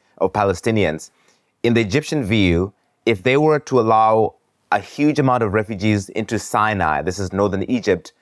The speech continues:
they will never go back to Gaza. One former Egyptian foreign minister told C N N that the Israelis have a perfect one hundred percent record of never allowing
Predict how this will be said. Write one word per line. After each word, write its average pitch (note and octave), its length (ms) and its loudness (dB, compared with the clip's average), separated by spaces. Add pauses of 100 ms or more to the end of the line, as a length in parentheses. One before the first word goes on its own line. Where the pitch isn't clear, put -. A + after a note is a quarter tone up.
(160)
they G2+ 80 2
will G#2+ 100 2
never G2+ 180 -2
go G2 160 0
back F2+ 440 -4 (540)
to F2+ 360 0 (380)
Gaza. E2+ 480 -2 (320)
One B2+ 360 2
former B2 600 2 (560)
Egyptian A2 460 -2
foreign G2 260 0
minister G2+ 500 0 (460)
told A2 240 0
C C#3 220 0
N A2 100 2
N F2 240 -2 (240)
that G#2 100 0
the G#2+ 80 2
Israelis A#2 360 0
have G#2+ 100 0
a F2+ 220 -4
perfect B2+ 400 -2
one A2 160 0
hundred G#2+ 140 -2
percent G2 340 -4
record G2 320 0
of F2+ 160 -4
never G#2 340 0
allowing F#2+ 560 0